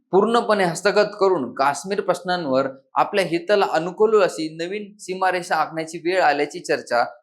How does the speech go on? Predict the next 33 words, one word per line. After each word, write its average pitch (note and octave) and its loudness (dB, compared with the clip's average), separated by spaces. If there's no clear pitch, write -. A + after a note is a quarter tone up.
सध्या D#3+ 0
होताना C3 -2
दिसते. - -18
पाकिस्तानने E3+ 4
सिमला F3+ 0
करार F#3+ 4
निलंबित F3+ 2
करून F#3 0
एलओसीची G3 4
वैधता F#3+ 4
संपवली D#3+ 4
आहे G#2+ 0
आणि D#3+ 2
यामुळे G3 4
भारताला F3 4
पाकिस्तान F#3+ -2
अधिकृत F#3 -4
काश्मीर, E3+ -2
पीओके, F3+ -6
पुन्हा F3 2
मिळवण्याची E3 0
ऐतिहासिक E3 0
संधी E3+ -4
आहे C#3+ 0
का? - -10
भारताची G3 0
ही F#3 -4
संधी D#3 -6
नवीन F#3+ -2
सीमारेषा F#3+ 0
आखण्यासाठी D#3 -2
वापरावी D#3 2
का? D#3 -6